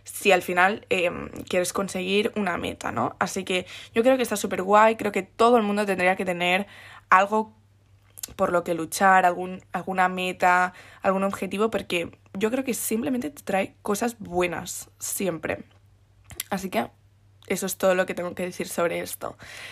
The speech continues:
Y ahora pasamos a dos puntos que también van muy unidos, que son ahora muy diferentes a lo que he comentado ya anteriormente y que también me gustan mucho.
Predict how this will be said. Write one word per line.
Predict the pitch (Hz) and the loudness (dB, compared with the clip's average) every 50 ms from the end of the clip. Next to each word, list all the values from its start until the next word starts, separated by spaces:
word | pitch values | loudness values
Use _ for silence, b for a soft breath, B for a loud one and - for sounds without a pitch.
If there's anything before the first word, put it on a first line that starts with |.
| B B B B B B B _ - | B B B B B B B _ 0
Y | 262 285 311 302 - | 2 2 2 4 6
ahora | 233 226 220 226 247 262 | 6 8 8 8 6 4
pasamos | 262 320 - 285 240 233 233 233 254 302 302 - - - | 2 0 2 4 4 4 4 2 2 0 -2 -4 -4 2
a | - 240 262 277 | 4 6 6 6
dos | 269 214 196 208 220 240 - | 4 2 2 4 6 6 4
puntos | - - - 208 202 208 233 240 - | 4 2 -6 -4 0 0 0 0 0
que | - 240 | 0 0
también | 214 190 190 190 196 196 208 208 | 2 2 2 2 2 0 0 2
van | 196 196 196 202 202 | 4 4 4 4 2
muy | 202 196 196 196 202 214 | 0 0 2 2 2 2
unidos, | 226 220 220 214 220 226 240 262 - - | 2 2 2 2 2 2 2 0 -2 -4
que | - 220 | -6 -2
son | - 208 196 196 | 0 2 6 8
ahora | 190 190 190 190 190 - | 8 8 8 6 4 2
muy | 214 202 202 220 | 0 -4 -2 -2
diferentes | 254 262 262 254 240 233 233 233 262 233 233 240 - - | -2 -2 -2 0 0 0 0 0 0 0 0 -2 -2 0
a | 196 190 | 2 2
lo | 185 185 180 | 2 2 0
que | - 175 175 - _ _ - | -2 -4 -6 -6 _ _ -4
he | 196 185 | -4 -2
comentado | - 190 185 185 175 175 - 175 175 175 180 | -2 -2 -2 -2 -2 -2 0 0 0 0 0
ya | 180 180 165 165 - - | 0 0 0 0 0 0
anteriormente | - 180 180 180 175 175 175 175 175 180 175 170 175 180 - - 190 - 359 B B B B B B B B | 0 0 0 0 -2 0 0 0 0 0 -2 -4 -4 -6 -4 -2 -4 -4 -4 B B B B B B B B
y | - 196 190 | -6 -6 -6
que | 180 - - | -4 -4 -2
también | - 170 175 180 190 202 | -2 -2 -2 -2 -4 -2
me | 190 180 | -2 -2
gustan | - 185 - - 202 190 190 - _ - | -2 -4 -4 -2 -2 -2 -4 -4 _ -12
mucho. | - 180 170 165 160 - - - - - - - | -10 -8 -8 -8 -8 -10 -8 -10 -10 -8 -10 -12